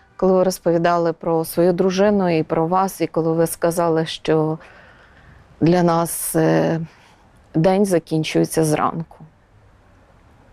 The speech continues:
І, е, ну, мені здається, що саме ця фраза, вона, е, е, говорить про те,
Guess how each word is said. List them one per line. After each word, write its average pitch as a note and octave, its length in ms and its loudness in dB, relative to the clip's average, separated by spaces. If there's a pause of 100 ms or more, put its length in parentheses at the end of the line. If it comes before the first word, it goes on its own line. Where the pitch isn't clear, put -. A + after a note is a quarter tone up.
(2250)
І, E3+ 640 2 (260)
е, F2 160 -4
ну, F3 300 2
мені F3 300 4
здається, F3 420 0
що - 160 -8
саме E3+ 340 0
ця F3 200 -2
фраза, F#3 540 0 (100)
вона, D#3+ 640 0 (320)
е, E3+ 40 -2
е, E3+ 260 -6 (140)
говорить F3+ 580 0 (100)
про F#3 180 -4 (100)
те, A3+ 240 0